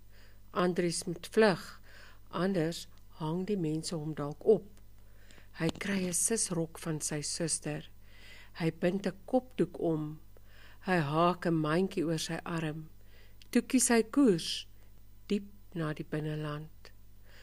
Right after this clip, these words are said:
Op 'n plaas agter die berge gaan verhuur hy hom. En hy werk weer soos net hy kan.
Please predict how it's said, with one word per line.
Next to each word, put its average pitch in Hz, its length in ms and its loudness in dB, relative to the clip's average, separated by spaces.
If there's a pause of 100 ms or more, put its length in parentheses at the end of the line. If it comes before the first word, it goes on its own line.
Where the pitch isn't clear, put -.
(420)
Op 196 220 2
'n 302 220 4
plaas 170 720 2 (360)
agter - 420 2
die 262 120 4
berge 170 640 2 (320)
gaan 170 340 2
verhuur 170 540 4
hy 156 200 4
hom. 147 400 4 (560)
En 233 200 10
hy 156 240 8
werk 202 360 6
weer 190 280 6 (240)
soos - 400 8
net 180 400 10
hy 165 300 6
kan. 170 500 0